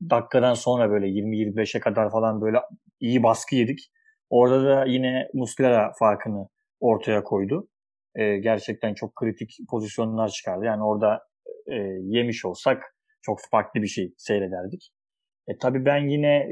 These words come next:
e, Fatih Hoca'dan, e, şey bekliyordum işte klasik onun kuralları, yetmişten sonra oyuncu değişikliği ama e,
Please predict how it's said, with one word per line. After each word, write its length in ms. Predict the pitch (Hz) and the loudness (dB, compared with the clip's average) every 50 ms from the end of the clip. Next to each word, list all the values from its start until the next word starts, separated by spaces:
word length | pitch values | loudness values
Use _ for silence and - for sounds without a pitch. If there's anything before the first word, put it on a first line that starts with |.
| - | -4
e, 240 | 135 127 123 123 113 113 - | -2 0 0 0 0 -2 0
Fatih 320 | 127 120 123 123 - 143 | 2 2 2 2 2 2
Hoca'dan, 560 | 139 135 123 139 135 131 139 139 135 143 - _ _ - | 2 4 4 2 4 4 2 2 0 -6 -14 _ _ -10
e, 340 | - - - 143 - 156 - | -8 -6 -6 -6 -6 -8 -10
şey 300 | - - 131 135 127 127 | -2 2 2 4 4 4
bekliyordum 500 | 123 113 - - 135 131 120 117 113 104 | 2 0 0 2 2 2 2 0 -4 -8
işte 220 | 107 - - 107 | -10 -12 -14 -10
klasik 400 | - - 117 113 113 - 113 - | -6 -2 -2 -2 -2 -4 -6 -6
onun 200 | 120 113 117 110 | -6 -4 -6 -6
kuralları, 560 | - - 113 117 110 110 110 110 110 110 113 | -4 0 2 2 4 4 2 2 2 0 0
yetmişten 580 | 110 110 107 107 - _ - - - - 113 110 | 0 -2 -2 -4 -6 _ -16 -12 -6 -4 -4 -4
sonra 300 | 104 - 120 113 113 110 | -4 -4 -4 -2 0 0
oyuncu 320 | 110 110 110 110 110 110 | 0 0 -2 -2 -4 -2
değişikliği 480 | 113 110 107 - - - _ - 127 139 | 0 0 0 -2 -6 -10 _ -2 0 0
ama 280 | 165 175 175 180 175 _ _ _ _ _ _ _ _ _ - | 0 -2 -2 -6 -8 _ _ _ _ _ _ _ _ _ -2
e, 360 | 131 117 113 113 110 110 110 | 0 2 2 2 2 0 -2